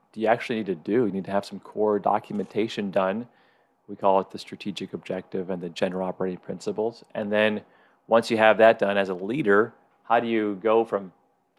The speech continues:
always doing all the work to, um, you know, growing a team that will actually do the work for you, you know, a self-managing business? And, uh, to any entrepreneur, it's pretty appealing, uh, both 'cause they're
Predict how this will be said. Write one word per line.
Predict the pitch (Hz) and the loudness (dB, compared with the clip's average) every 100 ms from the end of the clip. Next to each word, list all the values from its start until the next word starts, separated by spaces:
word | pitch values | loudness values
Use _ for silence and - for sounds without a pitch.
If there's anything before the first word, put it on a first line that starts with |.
| _ | _
always | 113 113 98 | 0 0 0
doing | 98 117 | 2 6
all | 113 | 6
the | 104 | 6
work | 143 190 - _ _ _ - | 6 4 0 _ _ _ -12
to, | 117 113 110 104 | -6 -2 -2 0
um, | 110 95 90 | 0 -2 -4
you | |
know, | 95 | -8
growing | 85 104 110 123 98 | -6 -2 0 0 -4
a | 92 _ | -6 _
team | - 143 113 95 101 - | -14 -6 -6 -6 -6 -2
that | 92 | 0
will | 95 | 2
actually | 95 98 - 95 95 92 - _ | 2 0 -4 -4 -2 -4 -10 _
do | 113 | -4
the | 113 | -2
work | 101 101 101 - _ _ _ _ _ - | 2 4 2 -2 _ _ _ _ _ 0
for | 160 131 | 4 4
you, | 101 98 | 4 2
you | 135 - _ _ - | 0 -6 _ _ -16
know, | 95 | -12
a | |
self-managing | - 107 - 104 104 98 98 | 0 0 2 -2 -2 -2 -4
business? | 92 110 98 104 - _ _ _ - | -2 -2 -4 -16 -20 _ _ _ 2
And, | 113 110 107 101 95 - _ _ | 6 8 6 4 -2 -12 _ _
uh, | 107 90 - _ _ _ | -18 -18 -20 _ _ _
to | 123 | 2
any | 135 | 4
entrepreneur, | 123 120 113 117 | 4 4 4 6
it's | 107 | 4
pretty | - 127 110 | 0 0 2
appealing, | - 123 113 151 185 _ _ - | 0 0 0 0 -8 _ _ 0
uh, | 110 107 | 4 4
both | 110 120 - | 2 -2 -4
'cause | - 110 | -8 -10
they're | - 113 - | -4 -4 -4